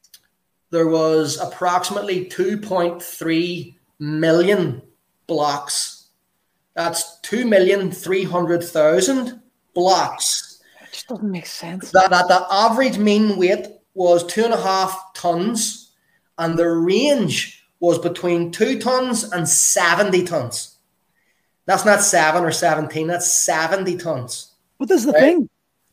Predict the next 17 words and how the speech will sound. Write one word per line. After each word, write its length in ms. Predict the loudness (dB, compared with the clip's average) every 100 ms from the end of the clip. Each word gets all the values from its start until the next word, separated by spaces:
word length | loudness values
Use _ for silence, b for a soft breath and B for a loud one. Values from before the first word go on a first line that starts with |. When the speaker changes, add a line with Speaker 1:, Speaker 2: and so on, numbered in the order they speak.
| _
Speaker 2:
People 280 | 2 4 2
are 60 | 0
saying 280 | 0 0
that, 160 | 0 -4
that, 140 | -6 -14 -20 _ _ -18
like, 160 | -16 -18 _ _
there 260 | -4 0 2
is 240 | 4 4
no 280 | 6 6 6
way 280 | 6 6 4
of 120 | 2
shifting 400 | 0 -2 0 0
these 180 | 2 0
blocks 480 | -2 -2 -2 -6 -14 _
with 120 | -4
modern 320 | 0 2 2 0
technology. 540 | -2 -2 -4 -8